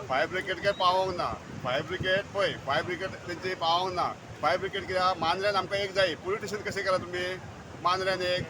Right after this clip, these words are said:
तशेंच हांव सीएमा कडेन मागता आमकां मांद्र्यान एक फायर ब्रिगेड जायी. कित्याक ते फायर ब्रिगेड ऑफिसर जाय ते ह्या वर्सां आतां ते पावोंक ना.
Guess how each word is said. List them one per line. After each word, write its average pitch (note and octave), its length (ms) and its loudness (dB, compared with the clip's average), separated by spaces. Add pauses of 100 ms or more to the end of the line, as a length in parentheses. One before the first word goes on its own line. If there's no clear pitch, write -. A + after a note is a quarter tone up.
(100)
तशेंच G3 220 -2
हांव F#3+ 140 4
सीएमा F3+ 320 -2
कडेन F#3+ 180 2
मागता F#3+ 240 0
आमकां G3 260 2
मांद्र्यान F#3+ 360 2
एक G3 100 0 (100)
फायर E3+ 160 2
ब्रिगेड F#3 300 -4
जायी. F3 260 4 (420)
कित्याक G3+ 300 4
ते G#3 60 -2
फायर F#3 200 2
ब्रिगेड G3 200 0
ऑफिसर E3 200 -4
जाय G3 180 4
ते F#3+ 280 0
ह्या D#3 100 2
वर्सां F3 280 0
आतां G3 140 2
ते G3 60 -4
पावोंक G3+ 420 4
ना. D#3 160 2